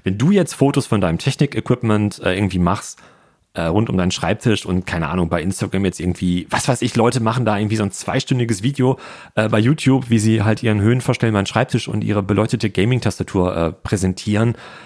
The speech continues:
Und das ist für manche anderen ja auch schon Gearporn. Oder was weiß ich, ich hab meinen Kamerakrams, hab ich jetzt hier im Schrank liegen, aber wenn ich den jetzt hier total schön drapiert in mein Regal stellen würde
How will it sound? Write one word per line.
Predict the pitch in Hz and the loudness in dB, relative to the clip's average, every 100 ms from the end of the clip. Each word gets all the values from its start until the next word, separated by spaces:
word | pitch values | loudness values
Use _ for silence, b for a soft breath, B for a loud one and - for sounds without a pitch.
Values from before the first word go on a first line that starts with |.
| B _ | B _
Und | 107 | 0
das | 110 - | 2 0
ist | 120 | -4
für | - 117 | -2 0
manche | 110 117 | 2 2
anderen | 107 117 120 | 0 2 2
ja | |
auch | 104 | 2
schon | 120 98 87 | 0 -2 -2
Gearporn. | 82 82 - 80 78 85 - _ | -2 -2 -2 -4 -4 -6 -14 _
Oder | 107 101 85 - | 0 0 -2 -2
was | 101 - | -2 -2
weiß | - | -2
ich, | 117 | -4
ich | 120 | -2
hab | 120 | 0
meinen | 113 110 | 2 2
Kamerakrams, | 127 143 139 - 127 139 | 2 2 2 2 0 0
hab | 131 | 0
ich | 120 | -2
jetzt | - | -2
hier | - | -2
im | 87 | -2
Schrank | - 135 165 | 0 0 2
liegen, | 165 156 B B - | 2 2 B B -2
aber | - 107 87 B B | 0 2 0 B B
wenn | - 113 | -4 -2
ich | 123 | 0
den | - 120 | 0 0
jetzt | 113 | -2
hier | - 110 104 | 0 0 2
total | 113 113 | 0 0
schön | 107 120 117 | 0 0 0
drapiert | 98 - 139 131 | -2 -4 -2 -2
in | - 110 | -2 -2
mein | 104 101 | 0 -2
Regal | 101 95 98 120 151 | -2 -4 -2 0 0
stellen | - 107 104 98 | 0 0 0 0
würde | 101 110 117 | 2 4 2